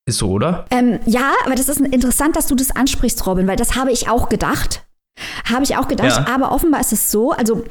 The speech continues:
Speaker 2: Sebastian Barry hat dieses Buch, äh, seinem schwulen Sohn Toby gewidmet, was ich auch <laughs> ganz süß finde.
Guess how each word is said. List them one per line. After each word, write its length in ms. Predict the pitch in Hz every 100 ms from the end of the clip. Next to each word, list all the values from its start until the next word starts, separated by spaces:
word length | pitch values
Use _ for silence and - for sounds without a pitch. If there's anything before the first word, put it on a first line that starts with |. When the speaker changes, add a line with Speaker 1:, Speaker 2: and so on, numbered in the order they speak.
| - -
Speaker 2:
Sebastian 420 | - 220 - 285
Barry 360 | 220 214 233 294
hat 160 | 277 262
dieses 260 | 247 233
Buch, 380 | - 240 311 339
äh, 140 | - 226
seinem 500 | 208 214 226 226 220
schwulen 440 | - - 262 277 240
Sohn 260 | 214 233
Toby 300 | 233 247 226
gewidmet, 520 | 165 165 170 - 233 262
was 140 | -
ich 140 | - -
auch 200 | 196 -
<laughs> 20 |
ganz 320 | - 220 -
süß 260 | 254 220 -
finde. 320 | 196 202 247